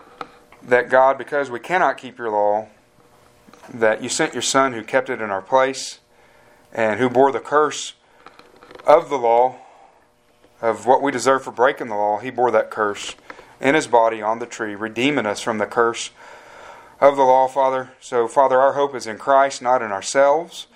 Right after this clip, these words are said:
Our hope is not in our nationality, not in our law keeping,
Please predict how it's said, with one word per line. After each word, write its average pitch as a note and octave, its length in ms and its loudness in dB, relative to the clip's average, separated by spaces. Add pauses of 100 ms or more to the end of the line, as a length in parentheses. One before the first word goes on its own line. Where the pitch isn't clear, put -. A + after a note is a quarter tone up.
(420)
Our A#2 140 6
hope C3 120 0
is A#2 100 -8
not B2+ 240 2
in B2+ 140 -6
our B2 140 2
nationality, B2 720 0
not A#2 240 2
in A#2 80 -4
our G2+ 180 -2
law A#2+ 220 2
keeping, C3 500 -10